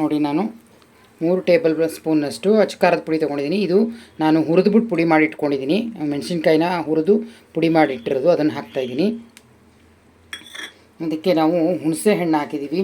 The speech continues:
ಮತ್ತು ಟೊಮೊಟೊ ಹಾಕಿರೋದಲ್ವ, ಸ್ವಲ್ಪ ಹುಳಿ ಇರುತ್ತೆ. ಹಾಗಾಗಿ ಒಂದು ಎರಡು ಸ್ಪೂನಷ್ಟು ಬೆಲ್ಲನ ಹಾಕ್ಕೊಂಡ್ರೆ ಇದರ ಟೇಸ್ಟು ಎನ್ಹ್ಯಾನ್ಸ್ ಆಗುತ್ತೆ. ಒಂದು ಎರಡು ಟೇಬಲ್ ಸ್ಪೂನಷ್ಟು ಬೆಲ್ಲ ಹಾಕ್ತಾಯಿದ್ದೀನಿ. ಇನ್ಮೇ-, ಇದು ಅಕಸ್ಮಾತ್ ನಿಮ್ಗೆ ಇನ್ನೂ ಉಪ್ಪು ಸಹ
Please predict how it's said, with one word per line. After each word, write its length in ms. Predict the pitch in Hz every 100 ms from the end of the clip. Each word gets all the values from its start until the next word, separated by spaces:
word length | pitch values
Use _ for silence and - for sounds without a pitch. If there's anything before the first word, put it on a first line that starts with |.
| 175
ಮತ್ತು 200 | - 196 208 - - -
ಟೊಮೊಟೊ 340 | 156 175 202 165
ಹಾಕಿರೋದಲ್ವ, 540 | 156 156 143 147 196
ಸ್ವಲ್ಪ 280 | 202 147 175
ಹುಳಿ 300 | 160 156 180
ಇರುತ್ತೆ. 280 | 165 156 185 214 - - - 156
ಹಾಗಾಗಿ 420 | 156 156 156 240 233 - - -
ಒಂದು 380 | 165 156 151 151 147 - - 160
ಎರಡು 200 | 170 196 202
ಸ್ಪೂನಷ್ಟು 540 | - 170 151 147 -
ಬೆಲ್ಲನ 340 | - 147 151 160 147
ಹಾಕ್ಕೊಂಡ್ರೆ 420 | - 139 147 226 233 - - -
ಇದರ 160 | 156 156 165
ಟೇಸ್ಟು 340 | 180 180 220 220
ಎನ್ಹ್ಯಾನ್ಸ್ 320 | 156 143 151 139
ಆಗುತ್ತೆ. 340 | 135 120 180 233 - - _ _ _ _ _ _ _ _ _ _ _ _
ಒಂದು 160 | 151 143 147
ಎರಡು 280 | 156 156 160
ಟೇಬಲ್ 220 | 156 156
ಸ್ಪೂನಷ್ಟು 460 | - 147 135 -
ಬೆಲ್ಲ 220 | 185 135 135
ಹಾಕ್ತಾಯಿದ್ದೀನಿ. 480 | 123 - 123 120 160 233 - - - _
ಇನ್ಮೇ-, 460 | 180 180 185 208 214 202
ಇದು 120 | 185 220 202
ಅಕಸ್ಮಾತ್ 600 | 190 - 220 214 233 233
ನಿಮ್ಗೆ 200 | 190 180 175
ಇನ್ನೂ 160 | 190 226 190
ಉಪ್ಪು 220 | - 202
ಸಹ 200 | 196 160